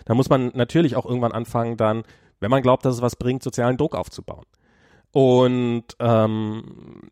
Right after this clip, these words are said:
ja, und, und so ein paar Masken da in den, in den Alltag zu tragen, fänd ich da eigentlich vielleicht eine ganz coole Sache. Da, dazu hat sich ja zum Beispiel hier Drosten auch geäußert, äh, wie ich fand, ganz, ganz interessant.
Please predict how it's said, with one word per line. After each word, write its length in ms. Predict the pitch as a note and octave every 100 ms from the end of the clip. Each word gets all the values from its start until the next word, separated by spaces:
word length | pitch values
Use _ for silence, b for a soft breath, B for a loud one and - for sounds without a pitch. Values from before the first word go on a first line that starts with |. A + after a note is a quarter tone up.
| _
ja, 220 | B2 C#3+
und, 240 | A2+ G#2+ A2
und 220 | A#2+ -
so 100 | B2
ein 100 | A#2+
paar 240 | - A#2+
Masken 400 | B2 C3+ - F3+
da 240 | C#3 C#3 C3+
in 140 | C3
den, 120 | B2 B2
in 160 | B2
den 60 | A2
Alltag 460 | A2+ D3+ D#3 D3+
zu 80 | -
tragen, 500 | - - G2+ G2+ C3
fänd 160 | - B2
ich 80 | A#2+
da 100 | A#2
eigentlich 480 | A#2 B2 B2 A#2+ -
vielleicht 420 | A#2+ G#2+ C3+ -
eine 60 |
ganz 180 | B2 A#2
coole 200 | - B2
Sache. 200 | B2 F3
Da, 100 | A2+
dazu 280 | C3 D#3+ -
hat 100 | F3
sich 80 | D3+
ja 100 | D3
zum 120 | C#3+
Beispiel 280 | C#3 - B2+ _ _
hier 200 | C3 B2+
Drosten 420 | A#2 - B2+ -
auch 160 | A2 G3
geäußert, 560 | - F#2+ G2 E3 G3 _ b b b b b b
äh, 280 | B2+ C3 B2
wie 80 | B2+
ich 100 | -
fand, 340 | C3+ C3+ -
ganz, 360 | C3 B2 - -
ganz 180 | - A#2+
interessant. 640 | A#2+ - - A2 E3+ A3